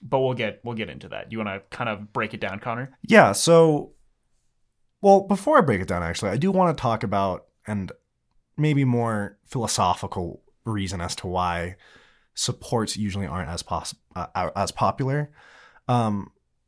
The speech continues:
Speaker 2: in these games where you are queuing up, you're usually playing with people you don't know, or the majority is that people that you don't know. And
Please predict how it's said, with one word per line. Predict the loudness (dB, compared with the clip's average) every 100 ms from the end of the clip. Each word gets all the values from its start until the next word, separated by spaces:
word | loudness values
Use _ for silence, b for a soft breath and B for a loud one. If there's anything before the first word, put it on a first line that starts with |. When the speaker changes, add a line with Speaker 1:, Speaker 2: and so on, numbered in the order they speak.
| 0
Speaker 2:
in | 2
these | 4 2
games | 0 0 -2
where | -2 -2
you | 0 0 0
are | -2
queuing | -4 -4 -2 -2
up, | -6 -10 -12 -4
you're | 0
usually | 2 4 4 2
playing | 2 0
with | -2
people | -4 -4
you | -4
don't | -6 -6
know, | -4 -4 -6 -8 -8
or | -6 -4
the | -4
majority | -6 -4 -4 -4
is | -6
that | -8 -8
people | -10 -8
that | -10 -8
you | -8
don't | -8 -8
know. | -6 -6 -8 B B B B B -6
And | -4 -4 -6